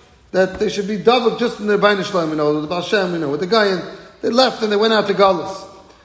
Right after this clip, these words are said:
The Medrash writes, why is he called Manoach? He was zeicha to daven, to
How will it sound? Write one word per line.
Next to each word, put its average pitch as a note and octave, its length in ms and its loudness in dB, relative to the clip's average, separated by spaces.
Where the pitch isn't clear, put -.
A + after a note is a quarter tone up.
The B2 80 -8
Medrash F#3 420 0
writes, F#3+ 380 0
why F3 240 2
is F#3+ 100 0
he F3 60 -6
called F#3+ 220 2
Manoach? E3+ 640 0
He C#3 60 -4
was C#3 200 -4
zeicha G#3+ 300 2
to F#3 80 -4
daven, G3+ 540 0
to D3+ 280 -10